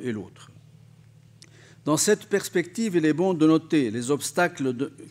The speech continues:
que les obstacles demeuraient importants,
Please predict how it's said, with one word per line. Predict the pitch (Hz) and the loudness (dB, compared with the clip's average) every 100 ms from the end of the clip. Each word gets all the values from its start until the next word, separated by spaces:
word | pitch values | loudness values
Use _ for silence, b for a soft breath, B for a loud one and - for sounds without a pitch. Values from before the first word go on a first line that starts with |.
| - - | -20 -8
que | 143 | -4
les | 139 147 | -2 -2
obstacles | 151 - 175 170 165 | -4 -4 -2 -2 -4
demeuraient | 131 143 143 135 165 170 | -4 0 0 0 -2 -2
importants, | 156 156 170 - 117 | -6 -8 -10 -6 -8